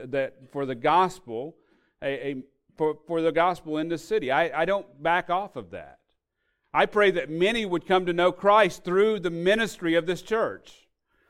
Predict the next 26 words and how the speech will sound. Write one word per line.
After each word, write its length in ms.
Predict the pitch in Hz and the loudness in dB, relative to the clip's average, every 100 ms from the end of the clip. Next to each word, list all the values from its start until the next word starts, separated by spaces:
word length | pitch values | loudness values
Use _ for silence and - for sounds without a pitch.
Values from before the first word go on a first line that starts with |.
| _ - | _ 0
But 140 | 175 | 6
I 140 | 185 | 6
have 340 | 185 185 240 - | 8 8 6 4
to 100 | 220 | 0
recognize 720 | 170 202 240 240 175 160 165 | 6 6 6 0 4 4 4
that 180 | 139 160 | 2 -2
these 260 | 190 233 196 | -2 -4 2
hopes 320 | 214 220 151 | 4 4 0
will 300 | 151 196 262 | 2 4 6
not 380 | 226 214 190 - | 6 6 6 2
come 260 | 214 214 175 | 2 2 -2
to 160 | 185 | -8
fruition 920 | 165 185 170 185 254 - 175 175 208 - - - | -6 -6 2 4 4 0 -2 -4 -6 -20 -14 6
outside 600 | 208 254 196 208 190 190 | 8 8 6 4 4 4
of 120 | 156 | 0
the 100 | 175 | -4
fervent 520 | - 220 247 233 226 | 2 6 6 6 -4
prayers 460 | - 175 165 170 143 | -2 2 4 2 0
of 400 | 180 185 175 147 _ _ | 2 4 2 -2 _ _
the 140 | 160 | -14
saints, 420 | - 220 151 110 | 2 4 4 -2
of 200 | - 165 | -2 -2
you. 380 | 175 220 123 78 _ _ _ _ _ _ _ _ _ _ _ _ _ _ | 0 -4 -4 -8 _ _ _ _ _ _ _ _ _ _ _ _ _ _
It'll 160 | 160 | -2
never 280 | 170 226 247 | 4 6 6
happen 420 | 208 214 165 92 | 4 2 2 -8